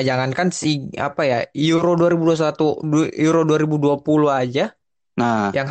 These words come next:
Speaker 1: harusnya di dua ribu dua puluh, sekarang di dua ribu dua satu, diundur ke dua ribu dua satu. Ya,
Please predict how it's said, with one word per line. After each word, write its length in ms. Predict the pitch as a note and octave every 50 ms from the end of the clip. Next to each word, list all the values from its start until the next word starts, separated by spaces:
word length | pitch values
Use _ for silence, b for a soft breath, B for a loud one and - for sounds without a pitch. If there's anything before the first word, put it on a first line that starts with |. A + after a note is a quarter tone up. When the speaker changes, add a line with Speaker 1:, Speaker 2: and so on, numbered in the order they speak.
| C3+ C3+
Speaker 1:
harusnya 460 | C#3 D3 D3 C#3+ D3 - D3+ C#3+ C#3+
di 80 | C#3+ C#3+
dua 160 | C#3+ C#3+ C#3+ D3
ribu 120 | C#3+ C3+
dua 120 | C3+ C3+ -
puluh, 160 | C3+ C3 D#3
sekarang 400 | F#3+ F#3 - C#3+ C#3 D#3 E3+ F#3
di 80 | D#3+ C#3+
dua 160 | C#3 C#3 C#3
ribu 120 | C3+ C3+ C3
dua 120 | C3+ B2+
satu, 320 | - C3+ C3 B2+ F3+ G3
diundur 320 | E3 C#3+ C3+ C#3 C#3 C3+ -
ke 80 | -
dua 160 | C3+ C3 C3 C3+
ribu 160 | B2+ B2 C3
dua 100 | B2+ -
satu. 300 | C3 B2+ - A3 A#3 - _ _ _ _ _ _ _ _ _ _ _ _ _ _ _ _ _ _ _
Ya, 340 | - - A#2+ A2+ A2+ -